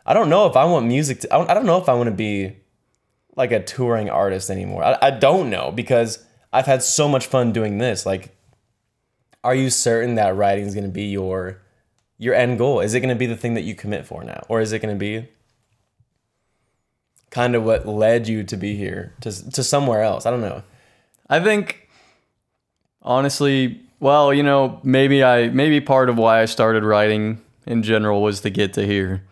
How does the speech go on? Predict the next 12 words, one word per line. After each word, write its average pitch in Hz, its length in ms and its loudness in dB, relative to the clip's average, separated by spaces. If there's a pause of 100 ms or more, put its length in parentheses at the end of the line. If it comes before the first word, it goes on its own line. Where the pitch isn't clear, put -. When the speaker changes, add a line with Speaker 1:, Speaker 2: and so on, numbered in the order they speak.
(600)
Speaker 2:
and 113 180 -2
make 107 180 0
this 104 160 -4
podcast 101 840 -2
and, 101 400 -4 (220)
like, 104 280 -6
be 117 220 2
who 120 100 -2
the 120 80 -10
person 113 380 -2
I 107 120 0
am 107 520 -2